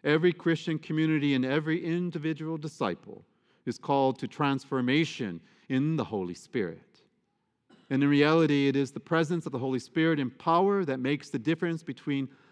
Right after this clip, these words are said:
a lukewarm, run-of-the-mill parish and a parish that is filled with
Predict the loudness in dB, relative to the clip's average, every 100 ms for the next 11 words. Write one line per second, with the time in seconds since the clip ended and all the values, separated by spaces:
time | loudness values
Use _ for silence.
0 | -4 0 2 0 0 -2 0 2 0 0
1 | 2 2 2 0 0 0 0 2 4 2
2 | -4 -12 _ _ _ _ _ _ -2 -2
3 | 2 4 4 4 2 -2 -2 -8 0 2
4 | 2 -2 -8